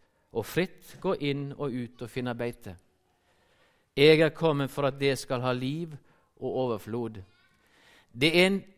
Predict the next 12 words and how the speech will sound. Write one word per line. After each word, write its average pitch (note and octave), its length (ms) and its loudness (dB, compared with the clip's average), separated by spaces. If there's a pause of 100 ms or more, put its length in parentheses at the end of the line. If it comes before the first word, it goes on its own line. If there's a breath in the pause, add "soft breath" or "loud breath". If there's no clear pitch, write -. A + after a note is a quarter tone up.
(100)
tøff - 400 0
påstand D3+ 560 0 (1200)
som C#3+ 160 -2
Jesus C3+ 280 0
sier. A2+ 320 -4 (520)
«Den F3+ 320 2
som F3+ 220 -2
følger E3+ 400 2
min E3+ 180 -4
stemme D3+ 480 -2 (160 loud breath)
skal - 240 -2
få C#3+ 340 -2